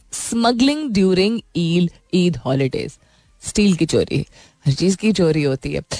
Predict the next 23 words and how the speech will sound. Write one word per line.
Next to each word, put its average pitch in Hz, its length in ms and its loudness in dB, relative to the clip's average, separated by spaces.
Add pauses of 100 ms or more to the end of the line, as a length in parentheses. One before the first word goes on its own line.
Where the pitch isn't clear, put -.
(240)
अम, 151 560 0
यहाँ 160 180 4
पे 147 260 2 (100)
on 220 180 4
this 247 160 4
day 226 160 2
in 233 140 2
history, 262 400 0
यकम 190 400 0
अप्रैल 180 320 0
के 196 80 -2
हवाले 160 380 2
से 180 240 -4
अगर 151 340 -4 (100)
तारीख 147 220 0
पर 156 100 -6
नज़र 156 200 2
डालें 143 220 2
तो 156 80 -4
क्या 202 180 2
क्या 208 140 0
हुआ 190 220 2
था? 175 220 0